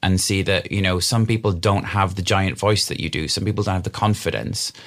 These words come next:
or the background or the backup or the finance or, you know, not everyone's an artist,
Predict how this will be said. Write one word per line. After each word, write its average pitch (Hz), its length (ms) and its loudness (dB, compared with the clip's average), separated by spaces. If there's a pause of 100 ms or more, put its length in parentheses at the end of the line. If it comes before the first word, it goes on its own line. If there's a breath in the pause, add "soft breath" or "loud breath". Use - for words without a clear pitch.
(380 loud breath)
or 98 300 4
the 95 100 0
background 90 800 0
or - 120 0
the 90 80 0
backup 101 440 0
or 85 80 2
the - 40 -2
finance 104 800 0
or, 95 320 0 (420 loud breath)
you 131 80 0
know, 131 120 6
not 123 200 2
everyone's 120 360 4
an 120 60 4
artist, - 640 0